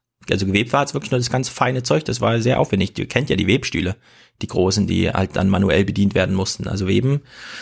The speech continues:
war schon eine harte Sache, das hat man für Teppiche und so gemacht, aber für die Klamotten, da hatte man halt einen dicken Wollfaden, den man dann verstrickt hat.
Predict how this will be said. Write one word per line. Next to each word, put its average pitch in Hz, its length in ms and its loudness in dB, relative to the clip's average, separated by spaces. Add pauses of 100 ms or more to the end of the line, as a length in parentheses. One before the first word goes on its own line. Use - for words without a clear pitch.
(140)
war 113 140 0
schon 113 220 2
eine 107 120 2
harte 120 220 2
Sache, 113 220 2
das 107 120 0
hat 110 100 0
man 104 120 2
für - 120 0
Teppiche - 380 0
und 87 80 0
so 92 120 0
gemacht, 92 300 -2
aber 87 100 -6
für 95 80 -2
die - 80 -4
Klamotten, 87 680 -2 (1000)
da - 200 -2
hatte 104 160 -2
man 120 120 4
halt 120 120 4
einen 120 100 0
dicken 113 240 2
Wollfaden, 95 540 2
den 92 140 -2
man 92 120 -2
dann 95 140 -2
verstrickt - 520 -4
hat. - 280 -6